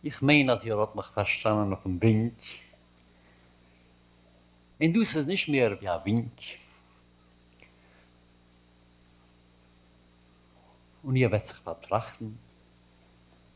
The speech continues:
וועגן דעם. און אפשר וועט איר אויך עפעס מחדש זיין אויף דעם געביט.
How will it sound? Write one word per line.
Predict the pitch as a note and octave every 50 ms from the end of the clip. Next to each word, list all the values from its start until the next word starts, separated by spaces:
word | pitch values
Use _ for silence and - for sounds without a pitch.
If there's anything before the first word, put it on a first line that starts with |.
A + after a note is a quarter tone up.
| _ _ -
וועגן | A#2 G#2+ G2+ G#2 F#2+
דעם. | F2+ A2 G#2+ G#2 G2 F#2+ - _ _ _ _ _ _ _ _ _ _ _ _ _ _ _ _ _ _ _ _ _ _ _ _ - - _ _ _ -
און | D#3 D3 C#3+ C#3+
אפשר | B3+ B3 - - - F#3
וועט | D#3+ E3 D#3 - -
איר | D#3+ D3
אויך | C#3+ C#3+ C#3+ C#3 - - - - - - D#3+
עפעס | D#3+ - E3 - -
מחדש | C#3+ B2 - - - D#3 D3+ C#3 B2 A#2+ A2 G#2+
זיין | A2 G#2 G2 F#2+ F#2 - - _ _ - - - _ _ - _ _ _ _ _ _ _ _ _ _ -
אויף | - F#2+ -
דעם | - F#2+
געביט. | F2 F#2+ F#2+ - A2 A2+ A2+ A2+ A2+ -